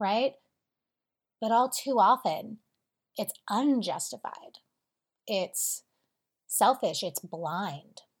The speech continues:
and it is the destroyer of our peace of mind. We are not allowed to be indignant,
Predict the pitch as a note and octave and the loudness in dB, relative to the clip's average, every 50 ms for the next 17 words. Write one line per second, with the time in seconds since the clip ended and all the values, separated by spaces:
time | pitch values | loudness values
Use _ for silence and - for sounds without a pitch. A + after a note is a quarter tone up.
0 | _ _ _ _ _ _ _ - A#3 G#3 F3+ E3+ E3+ F3 F#3+ F#3 E3+ F3 - - | _ _ _ _ _ _ _ -10 -8 -8 -6 -4 -6 -4 -4 -4 -4 -4 -6 -8
1 | - _ _ _ _ _ _ _ _ - G3+ F#3 G3 F3 - - - - - - | -10 _ _ _ _ _ _ _ _ -10 -8 -6 -4 -4 -4 -4 -4 -4 -2 2
2 | G#3+ G#3 G#3+ G#3 G3 F3+ F3 - - F#3+ F3+ E3+ D#3+ F3 - - - C4 A#3+ G#3+ | 4 6 6 6 4 0 -4 -4 -6 -4 -4 -4 -4 -4 -6 -10 -8 -8 -6 -6
3 | - G3+ E3+ F#3+ E3 E3 E3 E3 D#3 D#3+ F3 - - _ _ _ _ _ _ _ | -6 -8 -8 -6 -6 -4 -4 -6 -8 -8 -12 -14 -16 _ _ _ _ _ _ _
4 | _ _ _ _ _ _ _ _ _ _ _ _ _ _ _ _ _ _ _ _ | _ _ _ _ _ _ _ _ _ _ _ _ _ _ _ _ _ _ _ _
5 | _ _ _ _ _ _ _ _ _ _ _ _ _ _ _ _ _ _ _ _ | _ _ _ _ _ _ _ _ _ _ _ _ _ _ _ _ _ _ _ _
6 | _ _ _ _ _ _ _ _ _ _ _ _ _ _ - B3+ D4 D#4 D#4+ D4+ | _ _ _ _ _ _ _ _ _ _ _ _ _ _ -4 0 2 4 4 4
7 | C#4 C4 C4+ C#4 C#4 C4+ B3 A#3+ A#3 B3 A#3 G#3+ A3 B3+ A#3+ - G#3+ G3+ G3+ F#3 | 4 4 2 4 4 4 6 6 4 4 2 0 -4 -6 -6 -6 -4 -4 -4 -2
8 | G3 A3+ A3 G#3+ G#3 F#3+ F#3 E3+ F#3 A3 - - - | 0 0 -2 0 -2 -6 -6 -6 -6 -6 -8 -10 -12